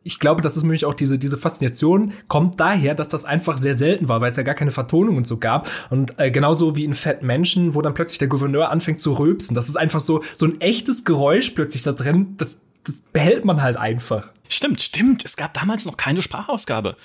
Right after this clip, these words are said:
Speaker 2: ne? Damals alles noch auf Disketten, kein Platz für nix, alles komprimiert und keine Sprecher. Du hast recht, da, an den Aspekt hatte ich noch gar nicht gedacht. Natürlich fällt da der Sound mehr auf. Und ich hab, äh, ich hab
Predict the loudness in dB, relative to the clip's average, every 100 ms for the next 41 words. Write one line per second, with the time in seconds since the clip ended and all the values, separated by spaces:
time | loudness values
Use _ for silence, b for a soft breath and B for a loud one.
0 | B 2 2 0 -2 0 2 2 0 0
1 | 0 0 -2 0 -2 -2 -2 -2 -2 -2
2 | 0 0 0 -2 2 2 2 -2 -6 0
3 | 2 2 0 -2 2 4 4 0 -2 2
4 | 2 2 -4 -4 0 0 0 -4 -8 -6
5 | -6 B B -2 -2 0 -4 -4 -2 2
6 | 2 0 -4 -4 -2 0 0 0 -2 -2
7 | -4 -2 -2 -2 -2 0 0 2 0 0
8 | 0 -2 0 -2 0 -2 -2 B B B
9 | B 2 4 0 -2 0 0 0 -4 -6